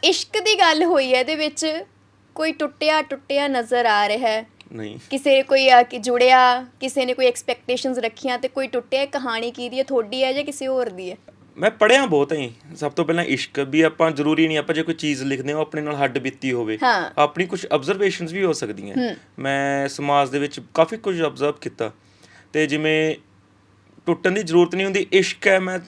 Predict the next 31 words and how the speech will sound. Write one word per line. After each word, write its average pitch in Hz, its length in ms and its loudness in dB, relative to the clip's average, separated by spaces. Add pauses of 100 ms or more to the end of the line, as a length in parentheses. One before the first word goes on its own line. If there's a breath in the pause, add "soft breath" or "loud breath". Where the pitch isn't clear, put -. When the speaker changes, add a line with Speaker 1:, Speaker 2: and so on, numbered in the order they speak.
(240)
Speaker 2:
ਪਹਿਲਾਂ 175 240 0
ਵੀ 220 100 0
ਕਹਿਣਾ 196 220 0
ਹੁੰਦਾ 180 300 -2 (400 loud breath)
ਵੀ 170 200 -2
ਇਸ਼ਕ 190 300 0
ਸਿਰਫ 208 300 -2
ਆਪਾਂ 202 440 0 (220)
ਮੁੰਡੇ 160 360 0
ਜਾਂ 202 120 0
ਕੁੜੀ 190 240 -6
ਤੱਕ 220 200 -6
ਸੀਮਤ 214 340 -6
ਨਾ 214 120 -4
ਰੱਖੀਏ 208 320 -12
Speaker 1:
ਹੂੰ। 269 500 -6
Speaker 2:
ਵੀ 269 120 2
ਇੱਕ 160 160 -4
ਆਪਾਂ 160 240 2
ਮੁੰਡੇ 151 280 0
ਕੁੜੀ 147 220 -4
ਨੂੰ, 147 140 -8 (100)
ਇਸ਼ਕ - 300 -2
ਆਪਾਂ 214 200 0
ਕਿਸੇ 220 360 -4
ਚੀਜ਼ 196 320 -4
ਨਾਲ 196 200 -4
ਵੀ 202 80 -6
ਕਰ 175 140 2
ਸਕਦੇ 120 300 -4
ਹੋ। 117 120 -8